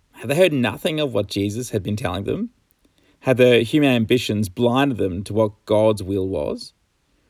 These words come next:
Or was the truth just too challenging for them to take in? Perhaps it was all three. Whatever the case, the disciples have not only failed to understand what lies ahead for Jesus,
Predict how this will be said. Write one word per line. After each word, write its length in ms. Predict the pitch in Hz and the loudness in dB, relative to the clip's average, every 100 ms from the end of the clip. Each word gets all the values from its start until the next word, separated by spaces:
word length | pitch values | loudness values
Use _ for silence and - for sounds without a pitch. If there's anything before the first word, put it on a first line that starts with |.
| _ _ | _ _
Or 100 | 120 | 2
was 140 | 123 123 | 4 4
the 100 | 135 | 0
truth 360 | - 156 156 | 2 2 2
just 360 | - 117 - - | -4 -6 -8 -6
too 140 | 151 | -4
challenging 560 | 139 113 117 135 117 101 | 0 0 0 0 -4 -4
for 100 | 104 | -4
them 140 | 104 | -4
to 100 | 104 | -6
take 280 | - 101 98 | -4 -4 -4
in? 240 | 123 - - _ _ _ _ _ _ | -8 -10 -14 _ _ _ _ _ _
Perhaps 180 | - 107 | -6 -4
it 80 | 101 | -2
was 100 | 101 | -2
all 120 | 95 | -2
three. 460 | - 117 110 - _ _ _ _ _ _ _ _ | 2 2 2 -2 _ _ _ _ _ _ _ _
Whatever 240 | - 120 151 | 0 4 4
the 100 | 117 | 2
case, 540 | 117 101 73 - - _ _ _ _ _ | 2 2 0 -4 -12 _ _ _ _ _
the 60 | 113 | -6
disciples 560 | 110 - 131 156 147 | -2 2 0 0 -4
have 160 | 110 101 | -4 -2
not 160 | 113 113 | 0 0
only 220 | 131 139 | 0 -2
failed 320 | - 107 104 | 0 0 0
to 80 | - | -2
understand 420 | 101 95 104 98 | -6 -6 -4 -4
what 140 | - | -4
lies 280 | 104 98 95 | -4 -4 -6
ahead 240 | 101 110 107 | -4 -4 -4
for 120 | - | -8
Jesus, 560 | - - - 135 - | -10 -12 -10 -10 -12